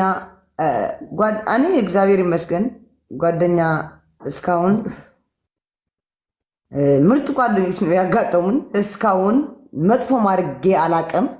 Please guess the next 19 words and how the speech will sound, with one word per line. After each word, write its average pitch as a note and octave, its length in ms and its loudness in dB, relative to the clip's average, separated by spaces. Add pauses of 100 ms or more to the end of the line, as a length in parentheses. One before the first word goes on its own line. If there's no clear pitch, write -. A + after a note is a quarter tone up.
(600)
እስካሁን G#3+ 640 0
መጥፎም፣ A3+ 460 0 (580)
እ፣ D#3+ 100 0 (140)
ያው C#3+ 180 2 (220)
አንዳንድ G#3+ 440 2
ያኔ F3 300 2
እንደዚህ G3 340 2
የምትቀርቢያቸው G3+ 760 2 (120)
ሰዎች F#3+ 380 2
ነው F3 160 2
መጥፎ G#3 300 0
የሚያደርጉኝ F3+ 520 2
እንጂ B3 180 4 (480)
እንደዚህ B3+ 380 4
ዝልቅ A#3+ 400 4
ብዬ G3 220 4
የገባሁባቸው F#3 760 2
ጓደኞች G#3 560 0
መጥፎ A3 240 0